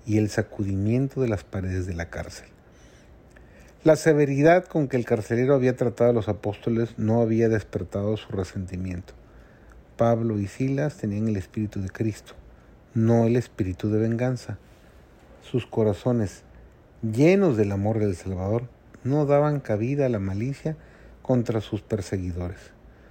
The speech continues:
Una influencia santificadora se difundió entre los presos y todos estaban dispuestos a escuchar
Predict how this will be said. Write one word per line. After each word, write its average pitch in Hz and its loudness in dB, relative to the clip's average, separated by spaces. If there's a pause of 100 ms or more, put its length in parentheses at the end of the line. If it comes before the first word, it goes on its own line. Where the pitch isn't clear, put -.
(300)
Una 147 4
influencia 135 4
santificadora 113 0
se 123 -4
difundió 107 -2 (540)
entre 117 0
los 117 2
presos 160 2 (100)
y 110 -4 (160)
todos 151 4
estaban 127 0
dispuestos 127 -2
a 113 -6
escuchar 151 -2